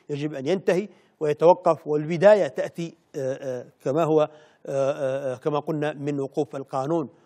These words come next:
وخاصة رجال القانون في النيابة العامة التي تعطي مذكرات لإيقاف هذا الأمر وكشف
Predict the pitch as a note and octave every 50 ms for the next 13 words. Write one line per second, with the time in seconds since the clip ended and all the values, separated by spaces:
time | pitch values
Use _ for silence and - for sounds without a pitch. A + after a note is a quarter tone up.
0 | _ - C3 - E3 D#3 - - - C#3+ C3+ C3 B2 C#3+ D3 D3 C3+ C#3+ - C#3
1 | C3+ C#3 C#3 C3+ C3 - C3 B2+ C3+ C#3 C3 B2 B2 B2 D#3+ F#3 F3 F3 F3 -
2 | - - - _ _ - C#3 C#3+ D3 C3+ - C3+ - - F3+ - - D#3 D3 C#3
3 | C3+ C3+ C3+ - - C#3 C3+ C#3 C#3 C3 - _ - D3+ C3+ C3 C3 C3 C#3 -
4 | E3+ C3+ C3 - D#3 C#3+ - - - C3 B2+ C3+ D3 D#3+ C#3+ C#3 C3+ - _ _
5 | _ _ _ _ C#3+ C3+ - - G#3 F#3+ - - -